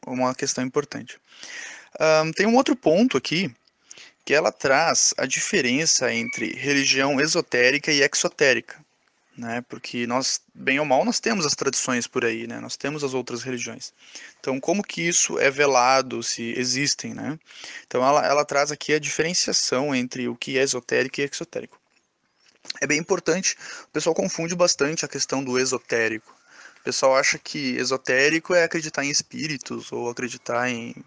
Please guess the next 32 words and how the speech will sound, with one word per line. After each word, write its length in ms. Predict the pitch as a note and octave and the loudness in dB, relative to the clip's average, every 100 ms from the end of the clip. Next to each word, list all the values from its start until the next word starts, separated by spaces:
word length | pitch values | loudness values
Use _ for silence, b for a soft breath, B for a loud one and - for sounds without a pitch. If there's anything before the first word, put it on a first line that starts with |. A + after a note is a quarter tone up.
| D3 _ - - | -20 _ -20 -6
vida 220 | C3 C3+ | 0 0
após 200 | C3+ C3+ | 2 2
a 40 | |
morte, 420 | C#3 B2 C#3 E3 - | 4 4 4 2 0
então 120 | D#3 | 2
é 60 | |
esotérico. 600 | D3+ D#3+ - A#2+ - - | 2 0 -2 -4 -4 -10
E, 200 | B2 C3 | -6 -4
não, 340 | C3+ C#3 C#3+ D3 - | -6 -4 -4 -4 0
na 80 | |
verdade, 320 | C#3 C3+ D3+ D#3+ | 2 4 2 2
não 80 | |
tem 100 | E3 | -4
nada 140 | D#3 D#3+ | -2 -2
a 20 | |
ver 80 | D#3 | -4
com 140 | F3+ | -4
isso. 240 | C3+ - - B B B B B B B - | -4 -6 -10 B B B B B B B -2
Ahn, 800 | B2+ C3 C3 B2+ B2+ B2 B2 A#2+ - _ _ _ - - | 0 2 2 2 0 -2 -6 -10 -16 _ _ _ -20 -6
o 180 | C#3+ E3 | 2 4
esotérico 880 | G#3 G3+ - C3 E3 F#3 B2 - _ _ _ _ _ B B B - | 4 2 2 4 4 2 -6 -16 _ _ _ _ _ B B B -4
é 300 | B2 B2+ D3+ | 2 4 2
aquele 340 | - - D3+ D#3+ | 0 -2 -2 -2
conhecimento 840 | - E3+ E3+ - E3 D3 D#3 F3 - - | -4 0 2 2 0 -2 -4 -12 -12 -6
interno 840 | F#3 B3 - A#2+ B2 C3+ D#3+ A#3 _ - | -4 -4 0 2 2 0 -4 -10 _ -18
de 140 | C#3 | -14
todas 300 | - C3 C3 | -8 -6 -4
as 120 | D3 | -4
tradições. 640 | - D#3+ - - C3+ - - _ _ _ b b b b b _ _ | -2 -2 -2 -4 -4 -6 -10 _ _ _ b b b b b _ _
É, 160 | - - | -18 -14
diferente 520 | B2 - C3 C3 C#3+ | -6 -2 0 0 -2
do 100 | F#3+ | -4